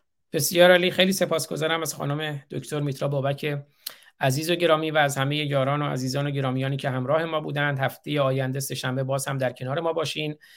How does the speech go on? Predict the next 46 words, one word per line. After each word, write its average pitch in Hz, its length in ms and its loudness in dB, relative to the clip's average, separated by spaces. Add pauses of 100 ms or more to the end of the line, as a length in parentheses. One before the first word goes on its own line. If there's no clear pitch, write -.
(280)
اه، 143 140 2
پنجشنبه 139 640 2
هم 143 300 2
همین 170 280 2
ساعت 147 360 2
برنامه 143 760 0 (560)
آقای 143 380 0
دکتر 139 260 -2
جلال 139 340 4
ایجادی 135 380 0
رو 175 100 2
داریم 156 300 -2
که 143 120 -4
در 135 140 2
ده 143 300 0
برنامه، 139 420 2
هفته 131 280 -4
پیش 135 180 -10
برنامه 131 360 -2
نخست 147 360 -6
بود، 151 240 -8 (260)
الهی 139 300 2
سیته 131 280 -4
رو 165 80 0
برای 156 280 2
ما 151 140 -4
می‌گشایند 143 680 -2
و 143 60 0
می‌شکافند. 143 680 -2
خودم 147 300 -4
هم 143 180 -2
که 139 140 -4
جمعه 135 260 -2
ها 131 120 -2
در 139 120 0
خدمتتون 135 460 -6
هستم 143 340 -4
با 135 80 -4
برنامه 127 440 -4
تلاوت 131 400 -2
آیاتی 131 360 -4
از 131 120 -2
منجلاب 127 440 -2
قرآن. 147 320 2
باز 151 220 2
هم 147 340 0